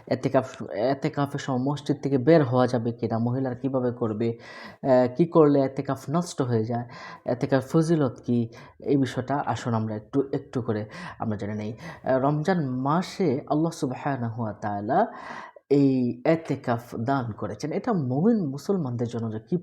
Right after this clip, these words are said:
বড় একটি নিয়ামত, কল্পনা করে শেষ করা যাবে না। এই বিষয়ে আমরা এতেকাফ মানে কি? এতেকাফ শব্দের অর্থ হলো আবদ্ধ রাখা,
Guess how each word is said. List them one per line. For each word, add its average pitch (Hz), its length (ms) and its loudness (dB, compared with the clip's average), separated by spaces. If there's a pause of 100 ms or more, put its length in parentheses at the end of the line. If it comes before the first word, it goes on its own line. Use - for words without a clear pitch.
বড় 143 160 0 (200)
একটি 139 200 -6
নিয়ামত, 151 600 4 (380)
কল্পনা 120 340 -2
করে 104 220 -6 (160)
শেষ - 280 -10
করা 98 180 -6
যাবে 95 200 -10
না। 98 140 -10 (280)
এই 131 120 0
বিষয়ে 151 500 -2 (240)
আমরা 135 560 2
এতেকাফ 175 520 0 (600)
মানে 147 420 0
কি? 117 160 0
এতেকাফ 147 380 -2
শব্দের 160 220 -2
অর্থ 160 160 -4
হলো 165 100 2
আবদ্ধ 139 360 0
রাখা, - 400 -6